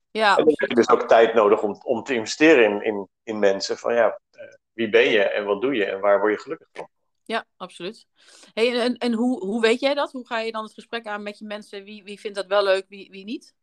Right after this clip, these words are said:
Speaker 2: Ja, dat, dat vraagt natuurlijk tijd en dat heb je niet altijd.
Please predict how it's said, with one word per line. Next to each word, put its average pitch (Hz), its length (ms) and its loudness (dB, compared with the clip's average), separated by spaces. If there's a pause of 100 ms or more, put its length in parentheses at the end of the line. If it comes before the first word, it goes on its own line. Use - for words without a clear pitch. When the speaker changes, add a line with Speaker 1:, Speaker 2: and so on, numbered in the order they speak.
(720)
Speaker 2:
Ja, 92 220 2
dat, 101 320 -2
dat - 200 -4
vraagt 117 240 4
natuurlijk 113 380 0
tijd 135 280 6
en 117 80 -2
dat 110 100 -2
heb 113 140 0
je 120 80 -10
niet 131 160 -8
altijd. 113 460 4